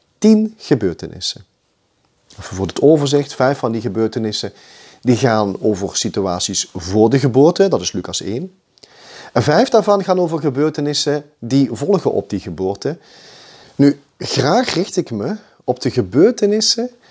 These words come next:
van Lucas hoofdstuk twee, vers één tot negenendertig. Dat hoofdstuk, Lucas twee, bestaat uit drie delen.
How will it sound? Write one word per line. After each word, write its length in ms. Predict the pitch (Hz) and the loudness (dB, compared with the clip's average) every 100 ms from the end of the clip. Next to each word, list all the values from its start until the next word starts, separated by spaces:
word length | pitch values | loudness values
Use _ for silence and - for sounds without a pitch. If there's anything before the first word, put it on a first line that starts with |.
| _ _ | _ _
van 180 | 123 143 | 0 2
Lucas 420 | 147 147 135 - | 2 0 -2 -2
hoofdstuk 380 | - 120 - 110 | -4 -6 -8 -12
twee, 320 | - 98 82 _ _ _ _ _ _ | -8 -8 -8 _ _ _ _ _ _
vers 260 | - - - | -12 -8 -6
één 160 | 98 92 | -6 -6
tot 160 | 95 | -6
negenendertig. 800 | 92 90 87 82 - - - - _ _ _ _ _ _ _ _ _ - - - - - - | -6 -6 -8 -10 -12 -18 -20 -20 _ _ _ _ _ _ _ _ _ -20 -20 -20 -20 -20 -4
Dat 160 | 139 139 | 0 4
hoofdstuk, 440 | 220 277 147 139 | 4 4 0 -2
Lucas 300 | 151 127 - | -4 -4 -6
twee, 240 | - 214 | -6 -6
bestaat 400 | 156 - 143 135 | -6 -6 -6 -4
uit 160 | 107 104 | -6 -4
drie 220 | 123 170 | -2 -2
delen. 420 | 107 95 82 80 | 0 -2 -4 -10